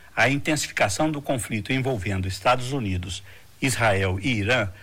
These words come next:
trouxe volatilidade aos mercados e afetou diretamente os preços das commodities. Mesmo assim, no Brasil, a soja ainda registra valores médios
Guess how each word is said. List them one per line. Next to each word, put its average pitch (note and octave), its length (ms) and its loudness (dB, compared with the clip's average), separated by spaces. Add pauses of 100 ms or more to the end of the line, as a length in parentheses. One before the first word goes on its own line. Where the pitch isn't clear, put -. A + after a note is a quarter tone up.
(320)
trouxe C#3+ 400 0
volatilidade A#2+ 1120 2
aos B2+ 240 0
mercados C#3 680 2 (260)
e D3 120 2
afetou C3+ 420 -2
diretamente B2+ 880 -2 (200)
os F3 200 -2
preços C3+ 460 -2
das C3+ 160 0
commodities. G2 840 -2 (260)
Mesmo A#2+ 420 2
assim, G#2+ 460 0 (260)
no B2+ 100 0
Brasil, G2 560 2 (400)
a G2+ 120 0
soja A#2+ 400 2
ainda A#2 180 2
registra G#2+ 480 0
valores G2+ 460 0
médios G2 500 0